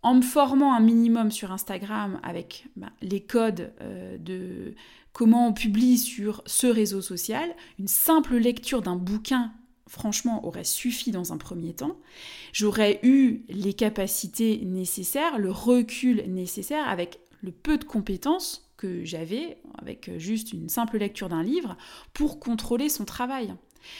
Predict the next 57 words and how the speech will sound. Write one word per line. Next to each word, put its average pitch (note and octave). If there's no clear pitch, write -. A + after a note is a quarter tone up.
Alors, -
moi, C4
je C#4+
peux A#3
rien C#4+
lui B3+
reprocher B3
à E4
cette G#3
personne, F#3
si -
ce F#3
n'est A#3+
qu'elle G#3
est A3
absolument F#3+
pas F3
compétente, B3+
mais F#3+
ça, -
c'est G3+
son F#3
problème G#3+
et G3
celui F#3
de -
son F3+
business. B3+
Mais G3+
je -
peux A3
pas D#4
lui C4
reprocher, B3
euh, -
de E3+
mon B3
erreur. C4
Je -
peux B3
pas D#4
aller C#4+
lui A3+
réclamer A#3
le C#4
remboursement A3+
des G#3+
prestations G#3
que B3+
j'ai G3+
payées, G3+
parce -
que G#3
cette G3
erreur, B3
en A3+
fait, C#4+